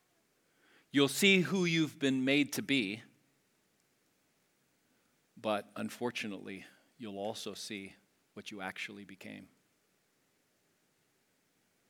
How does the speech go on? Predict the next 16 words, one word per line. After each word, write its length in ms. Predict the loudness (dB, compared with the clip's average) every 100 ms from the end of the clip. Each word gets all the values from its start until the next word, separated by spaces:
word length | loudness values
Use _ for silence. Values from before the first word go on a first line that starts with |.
| -20 -20 _ _ _ _ _ _ _ _ -4
Here's 200 | -2 0
where 100 | -2
the 80 | -2
hope 280 | -2 -4
starts 280 | -6 -8 -8
coming 300 | -10 -10 -10
in. 220 | -12 -14 -20 _ _ _ _ _ _ _ _ _ -16 -6
It 60 | -2
will 140 | 0
show 280 | 0 2 4
you 260 | 2 0 0
that 140 | -2 -2
your 160 | -4
story 640 | -6 -4 0 0 0 -4 -10 _ _ _ _ _ _ _ _ _ _ -6
isn't 320 | -6 -8 -10
done. 240 | -12 -14